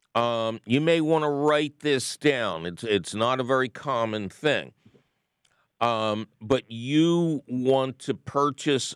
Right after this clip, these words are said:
beneficial nematodes.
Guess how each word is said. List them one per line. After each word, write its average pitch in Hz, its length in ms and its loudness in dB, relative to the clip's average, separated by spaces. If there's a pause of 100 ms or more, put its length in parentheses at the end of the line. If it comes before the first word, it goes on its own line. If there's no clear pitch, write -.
beneficial 147 1000 0 (100)
nematodes. 110 1160 -4